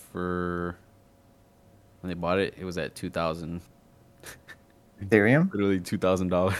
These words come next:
Speaker 1: <laughs> no.
Speaker 2: Oh.
Speaker 1: It's just, it's just, like, the highest listed price so far.
Speaker 2: It's like, uh, do you ever see that trend on TikTok where it was, like,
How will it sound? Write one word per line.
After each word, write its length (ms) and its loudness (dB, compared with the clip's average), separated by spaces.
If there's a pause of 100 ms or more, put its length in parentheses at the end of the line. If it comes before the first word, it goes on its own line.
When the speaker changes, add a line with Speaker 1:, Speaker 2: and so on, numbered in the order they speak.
Speaker 1:
<laughs> 80 -20
no. 160 -4 (160)
Speaker 2:
Oh. 240 8 (1400)
Speaker 1:
It's 120 0
just, 220 2
it's 180 2
just, 220 2
like, 160 6
the 80 2
highest 400 2
listed 380 -6
price 500 -6 (380)
so 160 -8
far. 420 -6 (760)
Speaker 2:
It's 140 -2
like, 240 -6 (120)
uh, 240 -6
do 180 0
you 40 6
ever 100 4
see 160 6
that 120 8
trend 240 8
on 120 8
TikTok 580 2
where 100 4
it 60 4
was, 140 0
like, 340 2